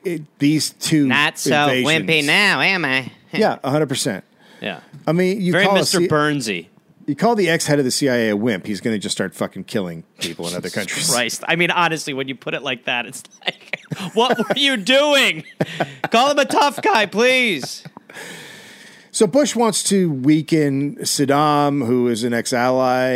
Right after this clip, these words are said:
Speaker 1: and also they want to erase the scar of Vietnam. They want people to like war again. It's a big part of the Persian Gulf War. Uh, he wants to make it palatable for the American public.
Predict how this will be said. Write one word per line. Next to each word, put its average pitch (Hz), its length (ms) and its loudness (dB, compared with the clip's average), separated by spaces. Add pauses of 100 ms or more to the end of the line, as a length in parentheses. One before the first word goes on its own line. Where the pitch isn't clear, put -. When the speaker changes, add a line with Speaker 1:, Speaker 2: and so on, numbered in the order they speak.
(180)
Speaker 1:
and 107 560 -4 (320)
also 185 320 2
they 185 140 2
want 202 200 0
to 262 80 0
erase 147 360 0
the 143 100 -4
scar 131 320 0
of 107 80 -2
Vietnam. 127 480 0
They 107 140 -2
want 123 420 -2
people 113 440 -4
to 120 200 -6
like 101 380 -4
war 95 260 0
again. 82 320 -10 (800)
It's - 100 -14
a 104 40 -6
big 135 300 -2
part 117 400 -2
of 110 120 -4
the 107 80 -12
Persian 95 340 -6
Gulf 87 260 -8
War. 80 300 -10 (1200)
Uh, 131 140 0
he 123 100 2
wants 135 280 0
to 160 80 2
make 143 120 2
it - 140 -4
palatable 120 540 0
for 123 200 -2
the 117 80 0
American 110 500 0
public. 90 440 -4